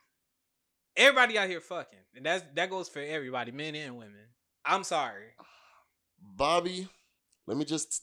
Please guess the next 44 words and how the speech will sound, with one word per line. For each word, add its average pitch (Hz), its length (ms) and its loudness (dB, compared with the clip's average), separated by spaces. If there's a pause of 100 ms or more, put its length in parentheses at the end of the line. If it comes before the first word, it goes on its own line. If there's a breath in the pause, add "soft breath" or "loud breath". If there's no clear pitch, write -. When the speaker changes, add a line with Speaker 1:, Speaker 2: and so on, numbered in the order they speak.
Speaker 2:
warn 139 280 2
you 127 120 0
of 110 100 -6
this. 98 420 -6 (320)
Let's 135 300 4
say 165 140 2
you 147 180 -4
do 120 420 0 (340)
in 110 200 0
this 101 260 -2
and 104 100 -6
you 113 80 -6
do 127 240 -4
find 101 480 -4
this 104 220 -6
woman 95 480 -4 (160)
that's 98 220 -6
only 98 200 -4
one 104 300 -6
dick 98 240 -8
in. 87 180 -12 (1400)
Okay? 104 340 -6 (1160)
Speaker 1:
She 165 260 -4
a - 20 -2
unicorn. 123 580 -14 (840)
Speaker 2:
I 110 60 -6
tell 147 240 2
people 139 260 -6
this 127 160 -2
all 117 160 2
the 113 60 -2
time. 98 300 -6
Be 98 120 -12
careful 127 500 -4
what 104 200 -6
you 113 80 -8
wish 101 240 -6
for. - 240 -20 (400)
Because 104 260 -6
you 143 80 -4
may 127 200 0
get 107 360 -4
with 135 220 -2
her 143 340 -4